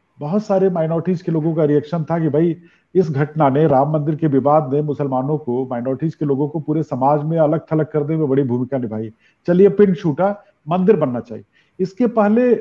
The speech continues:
अगर आपको याद होगा, शीतला सिंह ने अपनी किताब में भी लिखा है कि, अ, अयोध्या में बाकायदा यहाँ के माइनॉरिटीज के लोग तैयार हो गए थे मस्जिद, अ, वहाँ मंदिर को बनने के, देने के लिए।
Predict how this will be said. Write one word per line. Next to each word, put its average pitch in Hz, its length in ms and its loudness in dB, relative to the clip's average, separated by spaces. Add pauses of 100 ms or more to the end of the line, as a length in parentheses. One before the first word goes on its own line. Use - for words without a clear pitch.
(760)
अगर 156 160 -2
आपको 160 280 0
याद 165 320 2
होगा, 147 400 -2 (540)
शीतला 151 300 -2
सिंह 165 160 -2
ने 165 80 -2
अपनी 160 180 -6
किताब 147 380 -2
में 175 100 -4
भी 175 100 -2
लिखा 143 280 -4
है 123 180 -4
कि, 147 360 -8 (600)
अ, 117 40 -8 (480)
अयोध्या 139 460 0
में 170 240 2
बाकायदा 156 400 2
यहाँ 175 240 0
के 190 120 0
माइनॉरिटीज 156 540 2
के 196 100 -2
लोग 202 240 0
तैयार 202 280 6
हो 151 140 4
गए 110 140 4
थे - 140 -18 (540)
मस्जिद, 143 360 -2 (180)
अ, - 20 -8
वहाँ 143 360 -2
मंदिर 160 320 0
को 165 320 -2
बनने 147 240 0
के, 143 100 -2
देने 110 240 -2
के 98 100 -12
लिए। 107 140 -14